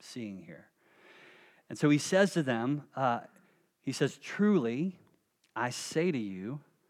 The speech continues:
this poor widow has put in more than all those who are contributing to the offering box, for they all contributed out of their abundance. But she, out of her poverty, has put in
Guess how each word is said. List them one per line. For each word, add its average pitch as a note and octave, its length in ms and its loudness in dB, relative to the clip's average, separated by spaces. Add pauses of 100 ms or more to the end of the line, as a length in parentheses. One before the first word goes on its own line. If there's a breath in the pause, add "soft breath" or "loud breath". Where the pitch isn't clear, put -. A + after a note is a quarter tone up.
(300)
this D#3 140 4
poor F#3 200 6
widow C3 300 6
has C3 160 -2
put D#3 180 2
in C3 80 4
more B2+ 320 4
than C3 120 -2
all C3+ 260 2
those C#3+ 240 2
who C3+ 80 -2
are B2 80 -2
contributing B2+ 500 -2
to A2+ 60 -10
the A2 100 -6
offering A2 360 -2
box, A2 300 -4
for - 100 -10
they G#2+ 100 -4
all C3 300 0
contributed A#2+ 560 -4
out G#2+ 140 -6
of G#2 60 -8
their G#2 160 -4
abundance. B2+ 640 -2 (320 soft breath)
But - 160 -4
she, G3+ 520 4
out D#3 180 4
of C#3+ 80 2
her C#3 120 0
poverty, D#3 560 2
has C3+ 140 -4
put D3+ 180 0
in C3+ 140 2